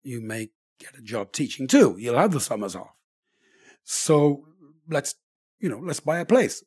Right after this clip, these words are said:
And before we left on that first visit, we had made an offer on a place, which was five a-, five acres of land. We looked for something with a bit of land for some reason,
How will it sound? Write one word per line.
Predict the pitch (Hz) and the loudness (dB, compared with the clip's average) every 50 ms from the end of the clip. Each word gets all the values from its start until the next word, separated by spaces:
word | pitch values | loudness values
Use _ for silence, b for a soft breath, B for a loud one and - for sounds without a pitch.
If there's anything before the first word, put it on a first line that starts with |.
| _ - | _ 0
And | 165 165 147 127 | 0 0 2 2
before | 170 170 - 233 269 262 | 0 4 6 8 8 8
we | 220 185 | 8 6
left | 160 180 220 202 156 135 - - - | 6 6 6 4 4 2 0 -2 -2
on | 143 135 | -2 0
that | 131 123 - | -2 -2 -4
first | - 185 165 139 - - | -4 -4 -4 -4 -4 -6
visit, | 143 139 185 160 107 104 101 - - | -2 0 2 2 2 0 -4 -6 -6
we | 135 131 | -4 -4
had | 131 127 | -4 -2
made | 135 135 131 117 123 | -2 -4 -4 -4 -4
an | 123 139 | -4 -2
offer | 151 160 156 - 101 107 120 - | -2 -2 -2 -2 -4 -4 -4 -8
on | - 120 113 | -10 -10 -10
a | 104 | -10
place, | - - 107 92 92 120 135 - - - _ _ _ _ _ _ _ _ _ _ _ _ _ _ | -8 -6 -6 -4 -4 -4 -6 -10 -12 -16 _ _ _ _ _ _ _ _ _ _ _ _ _ _
which | - 151 147 143 143 | -2 -2 -2 0 0
was | 143 - - | -2 -4 -4
five | - - - 156 175 196 165 | -2 2 4 6 6 6 4
a-, | 180 170 156 - - | 2 0 -2 -4 -8
five | - - 185 202 196 196 | -8 -4 -2 -2 0 0
acres | 190 - 190 160 123 | 0 0 0 0 0
of | 151 127 131 | 0 -2 -2
land. | 120 104 104 120 131 | -4 -4 -4 2 4
We | 165 208 | 6 6
looked | 254 269 - | 6 4 2
for | - - 196 | -2 -4 -4
something | - - 175 160 151 151 139 | -2 -2 -2 -2 -2 -2 -2
with | 139 143 143 | -4 -4 -4
a | 139 | -4
bit | 123 147 139 | -4 -4 -4
of | 139 120 139 | -4 -4 -4
land | 147 127 117 101 98 - | -4 -4 -6 -8 -12 -16
for | _ 151 | _ -12
some | - 160 143 120 | -10 -10 -8 -6
reason, | 110 95 95 - - 135 127 | -6 -8 -8 -8 -12 -16 -18